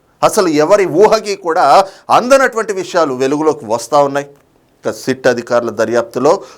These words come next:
కొత్త కొత్త పేర్లు, అసలు ఇప్పటి వరకు వీళ్ళకు సంబంధం ఉంటుందా, వీళ్ళ పాత్ర ఎక్కడైనా ఉంటుందా అని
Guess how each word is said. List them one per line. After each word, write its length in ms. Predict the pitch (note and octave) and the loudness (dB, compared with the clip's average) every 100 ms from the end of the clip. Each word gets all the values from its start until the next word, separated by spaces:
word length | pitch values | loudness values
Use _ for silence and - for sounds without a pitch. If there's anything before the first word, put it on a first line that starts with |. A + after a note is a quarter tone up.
| _ | _
కొత్త 200 | B2 - | -8 -4
కొత్త 260 | D3+ F#3+ D3+ | -4 -2 -4
పేర్లు, 500 | - C#3 C#3 D3 D3 _ _ _ _ _ _ C#3+ | 0 0 0 -4 -12 _ _ _ _ _ _ -2
అసలు 260 | D3+ G3+ | 2 2
ఇప్పటి 360 | F3 D#3 F#3 F3+ | 0 -2 -4 -2
వరకు 400 | F3 E3+ F3+ F3 - - | -4 -2 -4 -4 -10 -2
వీళ్ళకు 320 | C#3+ F#3 F3+ | 2 2 0
సంబంధం 600 | - D3 D#3+ F3+ F#3+ F3+ | -4 -2 0 2 0 0
ఉంటుందా, 440 | A#2+ D3 F3+ E3+ F3+ | -6 -4 -2 2 2
వీళ్ళ 220 | E3+ D3 | 2 0
పాత్ర 400 | - C#3 - F3+ | 2 0 0 -6
ఎక్కడైనా 360 | F3 E3 E3+ | -2 0 0
ఉంటుందా 540 | D3 B2+ D3+ F3 E3+ E3+ | -2 -4 -8 -8 0 2
అని 520 | E3 E3+ C#3 F3 F#3 | 2 -2 -6 -6 -6